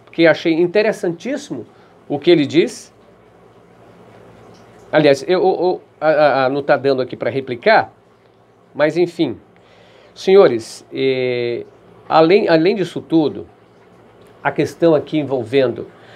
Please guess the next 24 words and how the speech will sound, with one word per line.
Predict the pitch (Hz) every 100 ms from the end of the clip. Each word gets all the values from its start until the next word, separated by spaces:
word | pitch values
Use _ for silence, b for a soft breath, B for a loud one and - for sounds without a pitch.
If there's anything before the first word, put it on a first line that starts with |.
| B B
o, | 127
o, | 120 123 117 113 107 101 - -
o |
Supremo | - - 139 123
Tribunal | 135 123 123 127
Federal | 135 117 123 151
é |
muito | 143 165
séria. | - 143 123 107 101 - - - - - B B B
As | 127
pessoas | - 147 165 151
acham | 143 160 - 170
que | - 156
é | 147
somente | - 135 143 170
o | -
caso | - 147 151
de | 143 185
Lula. | 147 139 117 104 - - - - - - - - - B B B B -
Tudo | - 254 214
isso | 214
que | -
está | 170 156
acontecendo, | 147 135 117 113 165 170 113 95